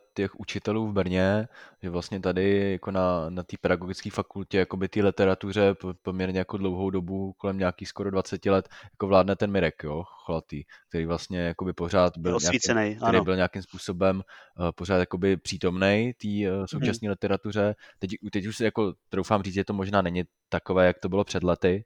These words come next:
Speaker 1: eh, že už asi jakoby v těch posledních, eh, letech asi už trochu ztratil ten přehled, takový jako měl, jako měl předtím. No nicméně, nicméně, eh,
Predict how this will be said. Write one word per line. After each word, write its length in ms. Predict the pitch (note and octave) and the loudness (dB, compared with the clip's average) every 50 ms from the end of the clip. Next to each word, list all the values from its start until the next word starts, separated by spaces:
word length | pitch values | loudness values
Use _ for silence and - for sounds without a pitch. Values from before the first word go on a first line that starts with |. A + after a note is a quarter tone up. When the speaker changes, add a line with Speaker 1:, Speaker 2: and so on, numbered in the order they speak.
| _ - - - - - - - - E2+ E2+ E2+ E2+ E2 E2 E2 | _ -16 -14 -14 -14 -14 -14 -14 -6 -2 0 0 2 2 2 0
Speaker 1:
eh, 60 | E2 | 0
že 120 | E2 F2 E2+ | -2 -4 -6
už 120 | D#2+ - | -6 -6
asi 220 | C#2 - - - F2+ | -8 -8 -6 -4 -4
jakoby 340 | E2 D#2+ - F2+ E2 F2 F2 | -4 -4 -4 -4 -2 -2 -4
v 60 | E2+ - | -4 -6
těch 140 | - - - | -10 -10 -10
posledních, 680 | - E2+ - - F2 D#2+ F2 F2 E2+ E2+ E2+ - - - | -12 -12 -10 -8 -8 -6 -6 -6 -6 -6 -6 -8 -6 -4
eh, 40 | E2+ D#2+ D#2+ D#2+ D#2+ D#2+ D#2+ D#2+ D#2 D2 - - D2+ | -2 -2 -2 -2 -2 -2 -2 -4 -4 -6 -6 -4 -4
letech 320 | D#2+ D#2+ D#2 - F#2+ F2+ - - | -2 -2 -2 0 -2 -2 -2 -6
asi 220 | - - - F2 | -14 -12 -10 -10
už 140 | D#2 - - | -10 -10 -10
trochu 220 | - F#2 E2+ - G2 | -10 -10 -10 -10 -12
ztratil 400 | - - - - F#2 - F2 E2 | -14 -10 -8 -8 -6 -4 -4 -4
ten 160 | - F2+ F2+ | -4 -6 -8
přehled, 440 | F#2 - F#2 F2 F2 E2+ E2+ - _ _ _ - - _ | -8 -6 -6 -2 -2 -2 -4 -4 _ _ _ -20 -20 _
takový 280 | - F#2 - - - E2+ | -10 -10 -8 -6 -4 -4
jako 200 | E2+ - - F2 | -4 -4 -4 -6
měl, 240 | E2+ F2 F2+ F2+ - - | -4 -4 -4 -4 -4 -6
jako 180 | E2+ - F2+ | -8 -8 -6
měl 140 | F2 F2+ F2+ | -4 -4 -4
předtím. 400 | - - F#2 - _ E2+ E2 E2 F2 - - - - - | -4 -6 -10 -10 _ -8 -10 -10 -10 -14 -18 -20 -10 -6
No 60 | F#2+ | -4
nicméně, 540 | F#2+ F#2+ - - G#2+ G2 G2 G2+ G#2 G2+ G2 E2 | -4 -4 -4 0 2 2 4 4 4 4 2 2
nicméně, 560 | G2 F#2+ - - G2+ F#2+ F#2 F#2 F#2+ G2 G2 F#2+ | -2 -6 -6 -4 -2 -2 0 0 0 0 2 2
eh, 400 | F#2+ F#2+ F#2+ F#2 F#2 F2 D#2 | 2 2 2 0 0 -2 -2